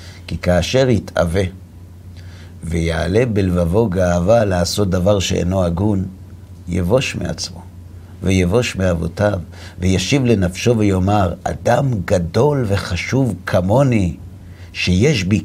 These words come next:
כמה מעלות טובות, רמות ונישאות, ושאני בן גדולים, בן מלכי קדם, איך אעשה הרעה הגדולה הזאת,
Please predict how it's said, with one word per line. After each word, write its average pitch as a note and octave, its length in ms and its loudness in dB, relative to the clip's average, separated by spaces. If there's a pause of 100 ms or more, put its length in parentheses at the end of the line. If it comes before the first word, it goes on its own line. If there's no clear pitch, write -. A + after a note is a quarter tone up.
כמה E3+ 380 4
מעלות A2+ 600 2
טובות, A#2 840 2
רמות G#2 640 2
ונישאות, A2+ 840 2
ושאני B2 400 2
בן D3 320 4
גדולים, C3 840 4
בן D#3+ 180 4
מלכי D3 480 2
קדם, E3 500 4 (380)
איך C#5 280 4
אעשה D3+ 500 6
הרעה B2 340 6
הגדולה A2 500 4
הזאת, G#2 260 2